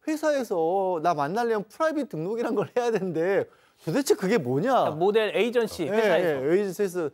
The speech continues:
Speaker 1: "도대체 그게 뭐냐?"라고 물어보니까 지금 얘기한 것처럼 그 만나려는 상대방이 모델이니까 이 사생활이 중요하기 때문에 이 사람이 내가 사생활을 보증한다라는 증명으로 보증금 쪽을 좀 맡겨야 된다라는 겁니다. 대신에 돈을 내고 나면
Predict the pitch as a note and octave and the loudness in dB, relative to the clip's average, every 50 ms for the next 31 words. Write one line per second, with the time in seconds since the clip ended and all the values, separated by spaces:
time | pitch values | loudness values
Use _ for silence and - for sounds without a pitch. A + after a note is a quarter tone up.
0 | _ _ _ _ - F3+ A#3+ B3 D4 G3 - G#3 A#3 F#3+ C3 C3 D3 F#3 A#3 B3+ | _ _ _ _ -4 -4 -4 -4 -6 -6 -2 0 0 0 0 0 0 0 2 2
1 | A#3+ A#3 A3 F3 C3+ D3 E3+ E3+ D3+ C3+ B2+ - F#3+ G3+ F#3 E3+ D3+ C3+ B2+ - | 2 0 0 0 0 0 -2 -2 -2 -4 -4 0 2 2 4 4 4 2 0 -2
2 | F3 F#3+ F#3+ D#3+ D3 C#3+ D#3 F3+ E3 D#3+ - - F3+ F3+ E3 - - _ _ _ | -6 -6 -4 -2 -2 -2 -2 -2 -4 -6 -6 -4 -2 -2 -2 -4 -8 _ _ _
3 | _ _ - F3 G3+ A3+ A3+ A3+ G#3+ E3 D3+ D3 E3 G#3+ A3 G#3+ A3 G#3+ G3+ G3 | _ _ -2 0 2 4 4 4 4 4 2 2 2 2 2 2 2 0 -2 -2
4 | G#3 G3+ F#3+ G3 F#3+ F#3 F3+ F#3+ F3+ D3+ B2+ B2+ E3 D#3+ G#3+ G#3 G3 F3 D#3 B2 | -4 -4 -4 -2 -2 -2 -2 -2 -2 -2 -2 -2 0 2 2 2 2 0 -4 -4
5 | - C3 B2 B2 C3+ D3 D3+ C#3 C#3 C#3 - A3 G#3+ - B3+ A#3+ A#3 G#3 F#3 - | -4 -2 0 2 2 2 2 2 0 -2 -6 -8 -6 -4 -2 -2 0 -2 -2 -4
6 | - C#3 C#3+ D3+ C#3+ C#3 C#3+ - - D#3+ C#3+ B2+ C#3+ F#3+ G#3+ G#3 D3+ C3 - _ | -4 -4 -4 -2 -4 -4 -6 -6 -6 -6 -6 -6 -4 -4 -2 -2 -4 -6 -8 _
7 | _ _ _ _ - F3 G#3 A3 A3+ A3+ A3+ G#3 A3+ A#3 A3+ A3 A3 G#3+ G3+ A#3 | _ _ _ _ -6 -4 -2 0 0 0 -2 0 0 2 2 2 2 2 2 0
8 | B3+ C#4 C4+ - _ _ _ _ _ - B2+ D#3 E3+ A3 A3+ A3 - B3 B3 C4 | 0 -2 -4 -8 _ _ _ _ _ -2 0 0 2 0 0 -2 -2 -4 -2 -2
9 | C4 B3 A#3+ A3+ A3+ G3+ - D#3 E3 G3 G3 B3+ A#3 A#3+ A3+ G#3 F#3 G3+ F#3+ F3+ | -2 0 2 2 0 0 2 0 0 2 2 2 2 2 2 2 2 4 4 4
10 | E3+ D#3+ D#3+ E3 F#3 F3 D3 - D#3+ D#3 D#3+ D#3+ D#3 D#3 E3 G3 F#3+ D#3+ - _ | 4 4 2 0 -2 -4 -6 -6 -6 -6 -4 -4 -4 -2 -2 0 0 -2 -2 _
11 | _ _ _ _ - C#3 D#3+ G3 C4 D4 C#4 C4 C4+ A#3 G3 A#3+ G#3 F#3 F#3+ F3 | _ _ _ _ -4 -2 -2 0 0 0 0 0 0 0 0 0 2 2 2 0
12 | D#3 C#3 D#3 B2+ A2 A2+ A#2 - A3 A#3 G#3+ F3 D#3+ C#3+ C3+ D3+ C#3+ C#3+ C3+ B2+ | -2 -2 -4 -4 -6 -6 -2 0 0 2 2 0 -2 0 0 0 0 0 -2 -4
13 | A#2+ A#2+ A#2+ C3+ E3+ F3+ D3+ - - _ _ _ - E3+ F3 - A#3+ A#3 A#3 G#3 | -6 -6 -4 0 0 2 0 0 -4 _ _ _ -4 -4 -2 0 0 0 0 0
14 | - F3 F#3 G#3 A3 G3+ F3 F3 F3 G#3 G3 E3+ C3 D#3 G#3+ B3+ C#4 | -2 -2 -2 0 0 2 2 0 0 0 0 0 0 0 -2 -4 -4